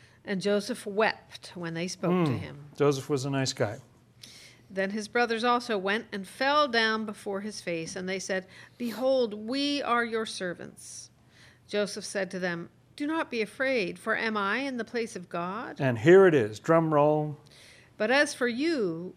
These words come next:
Speaker 1: you meant evil against me, but God meant it for good, in order to bring it about as it is this day, to save many people alive."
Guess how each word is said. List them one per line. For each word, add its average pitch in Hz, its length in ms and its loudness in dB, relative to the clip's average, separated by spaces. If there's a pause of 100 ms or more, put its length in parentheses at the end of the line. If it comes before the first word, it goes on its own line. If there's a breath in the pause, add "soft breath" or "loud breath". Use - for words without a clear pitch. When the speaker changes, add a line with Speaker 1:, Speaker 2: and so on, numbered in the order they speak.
Speaker 1:
you 302 460 -2
meant 202 500 -4
evil 262 580 -4
against 160 500 -10
me, 156 360 -18 (460 soft breath)
but 170 200 -10
God 196 680 0
meant 175 280 -8
it 170 180 -8
for 180 220 -10
good, 185 500 -6 (180)
in 185 140 -6
order 185 260 0
to 180 200 -12
bring 214 260 -4
it 254 140 -2
about 185 420 -4
as 180 200 -6
it 254 100 -6
is 185 220 -4
this 220 280 -10
day, 160 420 -10 (380 soft breath)
to 185 120 -10
save 180 420 -2
many 226 420 -2
people 196 600 -8
alive." 143 720 -8